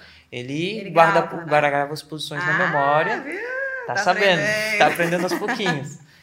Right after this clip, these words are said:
Speaker 1: Então, ele grava as posições ali na memória e depois, quando pega a internet de novo, ele libera aquelas posições,
Speaker 2: Ele
Speaker 1: a
Speaker 2: deixa
Speaker 1: pessoa
Speaker 2: gravado.
Speaker 1: deixa gravado, a pessoa pode olhar, revisar pra onde, o que que ele fez. Né? Só a pessoa só, às vezes, não vai ter a situação ao vivo.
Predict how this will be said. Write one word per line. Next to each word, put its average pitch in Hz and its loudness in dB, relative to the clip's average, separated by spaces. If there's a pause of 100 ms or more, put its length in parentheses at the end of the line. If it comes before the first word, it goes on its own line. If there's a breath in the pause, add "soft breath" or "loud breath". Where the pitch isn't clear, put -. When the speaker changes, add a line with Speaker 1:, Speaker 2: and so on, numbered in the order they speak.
(140)
Speaker 1:
Então, 165 -2
ele 170 0
grava 165 8
as 185 -2
posições 175 -4
ali 156 -4
na 156 -2
memória 160 0
e 220 -8
depois, 220 -8
quando 214 -12
pega 214 -6
a - -12
internet 208 -8
de 214 -12
novo, 220 -8
ele 262 -12 (300)
libera 220 -2
aquelas 214 -6
posições, 208 -10
Speaker 2:
Ele 226 -4
Speaker 1:
a - -2
Speaker 2:
deixa 190 -6
Speaker 1:
pessoa 202 0
Speaker 2:
gravado. 180 -2
Speaker 1:
deixa 147 -6
gravado, 202 -2
a 135 -8
pessoa 139 -12
pode 151 -8
olhar, 165 -4
revisar 143 -8
pra 147 -10
onde, 151 -12
o - -20
que - -20
que - -16
ele 170 -12
fez. - -12 (260 soft breath)
Né? 131 -6
Só 135 -4
a 147 -2
pessoa 160 -8
só, 165 0
às 170 -2
vezes, 170 -12
não 185 -6
vai 190 -4
ter 185 -6
a 202 -6
situação 196 -12
ao 214 -4
vivo. 180 -12